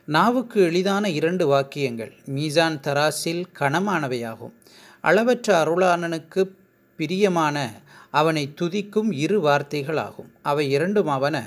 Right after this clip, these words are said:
"சுப்ஹானல்லாஹி வ பிஹம்திஹி", அல்லாஹுவை போற்றி புகழ்ந்து அவனை தூயவன் என துதிக்கின்றேன். "சுப்ஹானல்லாஹில் அலீம்", கண்ணியமிக்க அல்லாஹுவை தூயவன் என துதிக்கின்றேன்.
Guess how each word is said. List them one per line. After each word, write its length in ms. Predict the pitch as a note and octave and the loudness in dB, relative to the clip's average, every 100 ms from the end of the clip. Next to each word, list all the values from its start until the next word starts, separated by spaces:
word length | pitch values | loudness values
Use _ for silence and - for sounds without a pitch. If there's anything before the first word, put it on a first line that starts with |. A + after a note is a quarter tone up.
| - - - - - - | -10 -20 -20 -20 -10 0
"சுப்ஹானல்லாஹி 960 | F#3 F#3 - G#3+ B3 G#3 F3+ F#3 G3 G3 | 4 4 2 -2 0 0 0 0 0 -2
வ 120 | D#3 | -2
பிஹம்திஹி", 840 | D3 C3+ D#3+ E3 D#3+ D#3 D#3 E3+ A3+ - _ - - _ _ | -4 -4 -4 -4 -4 -2 -2 -4 -6 -16 _ -20 -20 _ _
அல்லாஹுவை 760 | D#3 F#3 A#3 A3 G3+ F#3 E3+ - | 2 6 6 6 4 4 2 -2
போற்றி 420 | D#3+ F#3+ - G#3 | -2 -2 -2 -8
புகழ்ந்து 640 | - D#3 E3 F3 E3 G#3 D#3 | -6 -4 -2 -2 0 0 2
அவனை 360 | D3+ D3 C#3 - | 0 -2 -4 -4
தூயவன் 500 | F3 F#3 F#3+ F#3+ G#3+ | 0 4 2 2 -2
என 260 | D#3+ D3 D3 | -2 -4 -2
துதிக்கின்றேன். 720 | F#3 F#3 F#3+ C#3 A2+ A2 - _ - - - - - | -2 -2 0 -2 -2 -10 -12 _ -20 -20 -16 -8 -2
"சுப்ஹானல்லாஹில் 1120 | E3 E3+ - F#3+ G#3+ F3+ D#3+ E3 E3+ F#3 F#3+ - | 0 0 0 -2 -2 -2 0 0 -2 -4 -6 -4
அலீம்", 340 | D3+ C#3+ C3+ - - _ _ _ _ D3+ | -2 -2 -4 -6 -20 _ _ _ _ 0
கண்ணியமிக்க 680 | D#3 F#3+ B3+ A#3+ G#3 G3+ F3+ | 2 4 4 2 0 0 2
அல்லாஹுவை 720 | C#3+ D3+ F3 D#3+ D#3+ D#3 F#3+ - | 2 2 0 0 -2 -4 -6 -4
தூயவன் 420 | G3 A#3+ A3+ F3+ | -2 0 0 0
என 260 | D3 C#3+ D#3+ - | -2 -4 -4 -4
துதிக்கின்றேன். 600 | G#3+ G3+ C#3+ B2 A#2 | -6 -2 -2 -4 -6